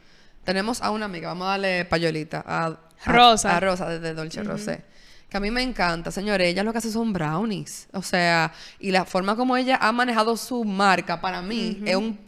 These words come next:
Speaker 1: ejemplo perfecto de esto. Ella piensa, like,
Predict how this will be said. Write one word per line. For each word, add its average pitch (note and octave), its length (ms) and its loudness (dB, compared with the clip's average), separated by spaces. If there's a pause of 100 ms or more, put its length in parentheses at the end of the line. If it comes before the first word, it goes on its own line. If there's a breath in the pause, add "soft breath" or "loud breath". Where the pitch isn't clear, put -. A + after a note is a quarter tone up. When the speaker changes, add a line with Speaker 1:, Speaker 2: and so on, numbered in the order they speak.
(120)
Speaker 1:
ejemplo G#3 400 0
perfecto G3+ 480 0
de G#3 220 4
esto. F3 260 0
Ella G3 340 2 (640 loud breath)
piensa, C4 680 2
like, G3 200 0